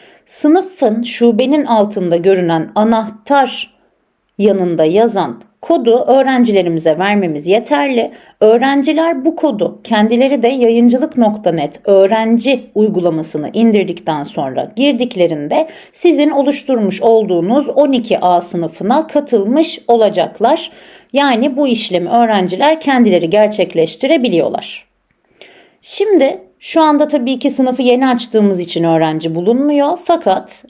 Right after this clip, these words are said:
e, öğrencileriniz kendilerini kodla eklediklerinde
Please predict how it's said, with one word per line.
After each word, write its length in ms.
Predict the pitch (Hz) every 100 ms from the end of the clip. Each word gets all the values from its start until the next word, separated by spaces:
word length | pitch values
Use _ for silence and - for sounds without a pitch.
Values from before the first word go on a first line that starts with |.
| -
e, 220 | 208 208
öğrencileriniz 840 | 269 294 294 247 233 214 208 208
kendilerini 800 | - 269 247 233 190 160 156 233
kodla 380 | - 269 - 165
eklediklerinde 1080 | 220 254 208 180 160 - 160 156 156 226